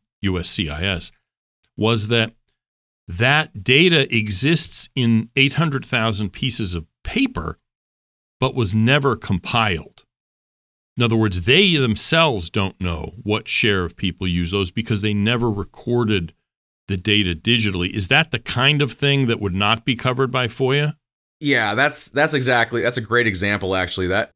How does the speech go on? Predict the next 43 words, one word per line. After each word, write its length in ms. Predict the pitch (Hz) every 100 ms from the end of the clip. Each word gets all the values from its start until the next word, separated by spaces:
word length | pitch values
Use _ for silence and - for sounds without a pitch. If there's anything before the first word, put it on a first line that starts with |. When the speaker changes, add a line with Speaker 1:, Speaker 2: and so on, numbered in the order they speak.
| _ _ _
Speaker 2:
that 180 | 127 147
would 80 | 156
require 460 | 143 143 143 135 131
them 340 | 127 131 127
to 500 | - 117 110 104 - _ -
go 220 | 131 127
into 220 | 113 110 -
each 260 | 156 143
of 60 | 131
these 160 | 120
different 360 | 98 143 143 107
P 180 | - 139
D 180 | 120 117
Fs 280 | 120 -
or 60 | 107
whatever 260 | 110 131 131
files 320 | 123 117 113
they 100 | 113
have. 560 | 110 107 104 101 104 -
They, 160 | 113 135
they 400 | 131 - 113 131
didn't 180 | 151
compile 500 | - 127 - 120 120 117
it 80 |
themselves. 640 | 104 101 131 113 101 87 95
Speaker 1:
Right. 260 | 101 - - _ _ _
Speaker 2:
And 120 | 110
so 100 | 127
now 140 | 123 139
you're 220 | 147 -
asking 400 | 127 135 123 120
them 180 | 117 107
to 100 | 110
go 260 | 110 117
through 340 | 120 120 120 113
and 200 | 104 104
give 200 | 110 139
us 120 | -
a 60 | 117
percentage 480 | 113 - 185 170
of 100 | 139
these 160 | 131 127
people. 460 | 123 113 85 65